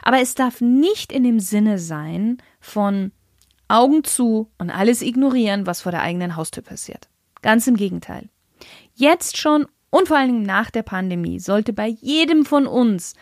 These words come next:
auf der To-Do-Liste stehen, die Welt zu einem besseren Ort machen. Sei du selbst die Veränderung, die du dir wünschst für diese Welt, um es in mit Mahatma Gandhis Worten zu sagen. Und das kann sein, auf den ein oder anderen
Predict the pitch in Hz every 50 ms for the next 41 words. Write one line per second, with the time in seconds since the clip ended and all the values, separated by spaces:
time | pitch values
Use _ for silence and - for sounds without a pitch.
0 | _ _ _ _ _ _ _ - 202 - 220 202 196 - 220 185 202 247 277 277
1 | 254 226 214 - - 190 190 - - - - 151 156 165 175 185 - - - -
2 | _ _ _ 214 202 233 233 240 247 240 - 240 - 208 214 208 196 202 196 -
3 | - 190 190 185 - - 180 170 - _ - 139 - - _ - _ _ _ _
4 | _ _ _ _ 233 208 202 247 269 359 381 392 381 339 269 233 247 262 277 -
5 | - - 269 247 - 226 - - 214 214 214 202 185 180 165 156 165 185 202 208
6 | 208 - 208 196 190 208 196 208 208 196 175 175 175 175 160 - - - - -
7 | - _ - - - 165 165 - 147 175 - 127 - - - - - _ - _
8 | 180 180 175 175 - - 170 165 156 170 - - _ 170 156 151 160 170 170 175
9 | - - 170 165 165 185 208 233 226 180 156 - - - 113 - - - 165 -
10 | - - - - - - - - - - _ _ _ _ _ _ _ _ - -
11 | - - - 214 277 330 330 - - 339 381 403 370 254 220 196 175 156 165 165
12 | 208 262 349 - _ _ _ _ _ _ _ _ _ _ _ - - - - 151
13 | 135 - 123 131 147 147 - - - 139 156 156 156 160 160 165 165 160